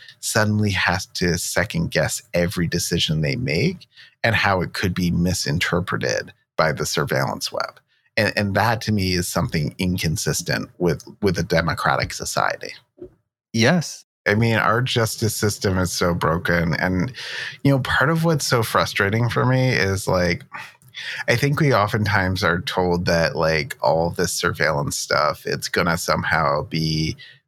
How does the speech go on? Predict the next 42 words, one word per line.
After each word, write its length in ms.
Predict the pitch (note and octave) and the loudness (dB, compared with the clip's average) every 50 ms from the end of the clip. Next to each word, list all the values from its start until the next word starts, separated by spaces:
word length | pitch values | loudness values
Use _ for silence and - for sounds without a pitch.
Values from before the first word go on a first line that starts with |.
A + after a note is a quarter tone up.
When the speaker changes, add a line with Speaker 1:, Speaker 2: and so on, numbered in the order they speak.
| _ | _
Speaker 1:
the 80 | - F#2 | 0 2
magic 400 | F2+ D#2 D2+ D#2+ - F2 - - | 2 2 2 2 0 -2 -2 -2
bullet 320 | F2+ D#2 D#2 D#2+ D#2+ - | 0 0 2 0 0 -2
to 100 | - F2 | -4 -6
fix 400 | E2 - - D#2+ - - - - | -4 -2 -2 -4 -2 -4 -8 -6
things, 420 | - - C#2+ C#2 C#3 D3+ C#3 - - | -4 -2 -2 0 0 -2 -4 -2 0
that, 220 | E2 D2 C2+ B1+ | 0 2 2 2
like, 320 | D2+ E2 D2+ D2 C#2+ - - - | 0 0 0 0 -2 -2 -2 0
oh, 200 | G2+ F#2 F2 E2+ | 2 2 0 0
if 120 | E2+ - | 0 -2
we 80 | F#2 F2+ | -2 0
just, 340 | - F2+ D#2 - - - - _ _ - | 0 0 0 0 -4 -8 -14 _ _ -4
you 160 | E2+ F2+ E2 | -2 0 0
know, 180 | D2 D2+ D2+ | 2 2 0
digitize 720 | D2 - - F#2+ E2+ - - - F#2 E2 D#2 D#2+ E2 - - | -2 -2 -2 -2 0 0 0 0 0 0 0 0 0 -2 -2
government, 640 | - D2 D2+ E2 D#2+ D#2 D#2+ D2+ C#2+ D2 C#2 - C#2 | -2 -2 -2 -2 -2 0 0 0 0 -2 -4 -4 -2
we 140 | E2+ E2 | -4 -4
can 420 | - - E2+ D2+ D2+ D#2 D2+ C#2+ - - - - - _ _ - | -2 -2 -2 -2 -2 -2 -2 -4 -6 -10 -16 -20 -20 _ _ -2
make 240 | F2+ F#2 F2+ - - | 0 0 2 2 0
everything 480 | - F2+ F#2 F2 E2+ - D#2+ E2 E2+ | 0 0 0 0 0 0 -2 -2 -2
seamless 580 | E2 - - D#2+ D2+ D#2+ D#2+ D#2 D#2 D#2 - - | -4 -4 -4 -2 0 0 2 0 0 0 0 0
and 120 | D#2 E2 | 0 0
efficient. 500 | D#2+ - - D#2 D2+ - D#2 D2+ D2 - - - - - _ _ | 0 0 -2 -2 -2 0 0 -2 -2 -4 -6 -12 -20 -20 _ _
But 120 | - G#2+ | 0 2
what 180 | G#2 G2+ G2 F2+ | 2 2 0 0
we 160 | F#2+ F#2 F2+ | 0 0 0
end 160 | F#2 F#2 F#2+ | 0 0 0
up 140 | F#2+ F2+ - | -2 -2 -2
doing 320 | - E2 F2 G2 G2 F2+ E2+ | 0 0 0 2 2 2 0
is 160 | D#2+ D2+ - | 0 -2 -4
pouring 320 | - - - E2 E2 E2 | -4 -2 0 2 2 2
a 80 | D#2+ D#2+ | 0 -2
ton 280 | - - - - F#2+ | -4 -4 -4 -2 0
of 80 | F#2 F2 | 0 2
money 340 | D#2+ D#2 D#2+ F2+ F#2 F2+ E2+ | 2 2 2 2 2 2 0
into 200 | D#2+ F2 - E2+ | 0 0 -2 -2
this 160 | D#2 D#2+ - | -2 -2 -4
stuff 240 | - - D#2+ D2 - | -2 -2 -2 -2 0
that 120 | E2+ D#2+ D#2 | -2 -2 0
doesn't 260 | F#2+ F2 D#2 - D2 | -2 -2 0 0 0
actually 360 | D#2 E2 - - F2+ D#2 - | 0 0 0 0 0 -2 -2
work 600 | D2+ D#2 E2 F2 E2+ D2+ C2+ C2 C2 - - - | 0 0 0 2 2 2 2 0 -2 -4 -8 -14